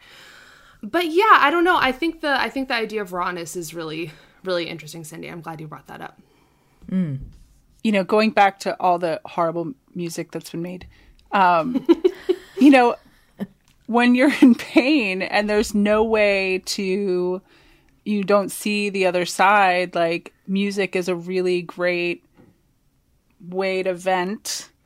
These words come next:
Speaker 3: Doesn't necessarily mean everybody, like, anybody else is gonna get anything out of your rawest moment. But unless,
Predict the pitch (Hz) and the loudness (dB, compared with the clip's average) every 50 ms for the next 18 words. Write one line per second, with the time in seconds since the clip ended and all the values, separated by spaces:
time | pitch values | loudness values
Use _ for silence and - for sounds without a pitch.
0 | _ _ _ _ _ - - - - 226 226 226 269 247 233 233 220 214 202 - | _ _ _ _ _ -20 -10 0 2 4 4 4 4 2 2 2 2 0 0 0
1 | - 214 214 208 202 196 196 196 196 190 185 - 196 190 196 196 190 202 190 185 | 0 2 2 2 2 0 -2 -2 -2 -2 -2 -2 -2 -2 -2 -2 -2 0 0 0
2 | 185 185 175 170 - - 202 190 180 - - - - 202 196 202 196 202 196 185 | 0 -2 -2 -4 -4 -2 -2 -2 -2 -4 -8 -8 -4 -4 -2 -2 0 0 0 2
3 | 185 180 175 180 - - 180 - - 180 175 175 170 185 185 180 180 180 180 - | 2 0 0 0 -2 -8 -10 -8 -6 -6 -4 -4 -2 -2 -2 -2 -2 -4 -6 -6
4 | - 170 170 170 175 180 180 180 180 170 170 170 165 - - - _ - 180 170 | -6 -6 -4 -4 -2 -2 -2 -2 -2 -4 -4 -6 -8 -12 -18 -16 _ -12 -8 -4
5 | 180 175 175 170 170 175 175 170 175 180 175 175 185 185 185 180 170 170 170 - | -4 -2 -2 -2 -4 -4 -6 -6 -4 0 2 4 4 4 4 4 2 0 -4 -8
6 | - - - - - _ _ - 190 202 214 247 262 220 170 151 - - - - | -12 -16 -18 -18 -20 _ _ -4 0 2 2 4 4 2 2 0 -4 -6 -12 -20
7 | _ _ - 269 302 330 262 190 185 - - _ _ _ _ _ _ _ _ _ | _ _ 4 6 8 8 8 8 6 2 -2 _ _ _ _ _ _ _ _ _
8 | _ - 214 220 208 240 294 359 302 180 190 - - - - | _ 2 4 6 6 8 8 8 6 6 4 0 -4 -10 -12